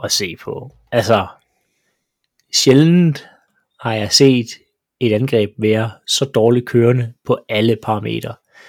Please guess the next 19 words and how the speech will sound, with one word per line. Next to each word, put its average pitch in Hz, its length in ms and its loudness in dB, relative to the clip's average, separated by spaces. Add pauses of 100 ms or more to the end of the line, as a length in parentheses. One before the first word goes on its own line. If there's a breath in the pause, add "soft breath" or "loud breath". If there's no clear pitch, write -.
(640 soft breath)
Øhm, 110 580 4 (140)
det 143 120 2
er - 40 -20
tydeligt 170 300 6
at 139 60 8
se, 147 100 4
at 143 40 6
der 131 80 6
er 123 40 -2
mange 135 160 2
skader, 139 580 4 (220)
men 120 480 2 (600)
playcallingen 135 760 6
er 123 80 2
dårlig, 139 680 2 (260)
øh, 104 240 4 (160)
eksekveringen 131 840 4
er 117 60 0
dårlig, 117 720 0